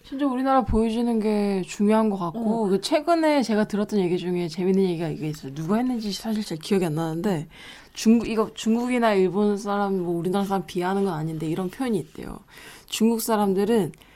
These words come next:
Speaker 1: 잘 씻지도 않고 옷도
Speaker 2: 음.
Speaker 1: 잘 안
Speaker 2: 음.
Speaker 1: 갈아입는데요.
Speaker 2: 음.
Speaker 1: 근데 일본 사람들은 잘 씻-, 잘 씻는데 옷은 잘 안 갈아입는데.
Speaker 2: 음.
Speaker 1: 그러니까 같은 옷을 계속 입는 거지.
Speaker 2: 음.
Speaker 1: 한국 사람들은 안 씻고 옷을 잘 갈아입는다는 거예요.
Speaker 2: <laughs>
Speaker 1: 근데 너무 이 표현이 너무 정확한 거예요.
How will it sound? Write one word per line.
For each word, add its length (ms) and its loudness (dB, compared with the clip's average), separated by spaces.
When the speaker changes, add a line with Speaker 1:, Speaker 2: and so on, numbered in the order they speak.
Speaker 1:
잘 240 0
씻지도 420 -2
않고 440 -2
옷도 180 0
Speaker 2:
음. 20 0
Speaker 1:
잘 180 0
안 100 -4
Speaker 2:
음. 40 -6
Speaker 1:
갈아입는데요. 720 -2
Speaker 2:
음. 240 -8
Speaker 1:
근데 200 0
일본 300 4
사람들은 500 2
잘 260 -2
씻-, 320 -6
잘 220 -2
씻는데 380 2
옷은 200 2
잘 180 -2
안 140 -4
갈아입는데. 500 -4
Speaker 2:
음. 160 -10
Speaker 1:
그러니까 240 -14
같은 260 -2
옷을 160 0
계속 180 -2
입는 320 0
거지. 160 4
Speaker 2:
음. 140 -4
Speaker 1:
한국 280 -4
사람들은 540 4
안 200 4
씻고 360 2
옷을 180 4
잘 240 -4
갈아입는다는 560 -2
거예요. 480 4
Speaker 2:
<laughs> 400 6
Speaker 1:
근데 180 0
너무 420 8
이 180 4
표현이 340 4
너무 220 6
정확한 480 2
거예요. 500 -6